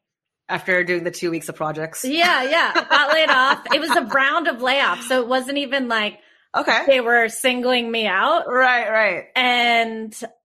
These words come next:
Speaker 2: I got severance and unemployment, and about, like, six or eight months later, I booked three national commercials in a row. And
Speaker 1: Yeah.
Speaker 2: then that started my, uh,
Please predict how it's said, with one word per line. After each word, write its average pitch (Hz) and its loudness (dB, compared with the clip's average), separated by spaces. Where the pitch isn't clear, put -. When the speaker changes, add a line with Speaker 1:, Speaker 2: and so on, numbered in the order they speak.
Speaker 2:
I 202 0
got 180 -4
severance 277 -2
and 220 -4
unemployment, 226 -6
and 214 -6
about, 226 0
like, 202 -6
six - -12
or 220 0
eight 196 -4
months 190 -8
later, 185 -4
I 180 -4
booked 180 -10
three 220 -6
national 190 -6
commercials 170 -14
in 175 -12
a 165 -12
row. 160 -10
And 220 0
Speaker 1:
Yeah. - 0
Speaker 2:
then 185 -2
that 226 -2
started 196 -2
my, 180 -6
uh, 160 -6